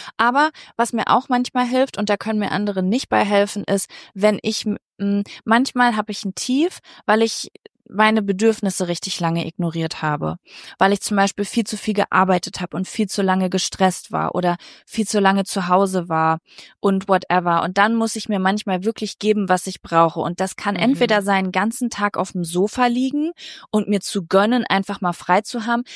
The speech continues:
Speaker 1: Das kann aber auch sein, einfach die Jacke anzuziehen, in die Stadt zu fahren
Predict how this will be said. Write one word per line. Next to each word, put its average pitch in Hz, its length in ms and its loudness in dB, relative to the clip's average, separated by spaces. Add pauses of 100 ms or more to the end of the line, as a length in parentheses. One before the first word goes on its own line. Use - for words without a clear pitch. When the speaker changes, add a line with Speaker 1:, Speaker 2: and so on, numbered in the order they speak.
(120)
Speaker 1:
Das 208 160 -4
kann 240 200 -2
aber 233 260 2
auch 208 100 -2
sein, 220 320 -2 (540)
einfach 247 340 0
die 208 120 -8
Jacke 247 340 2
anzuziehen, 208 580 -4
in 208 100 -2
die 202 120 -2
Stadt - 320 2
zu 220 120 -4
fahren 202 460 0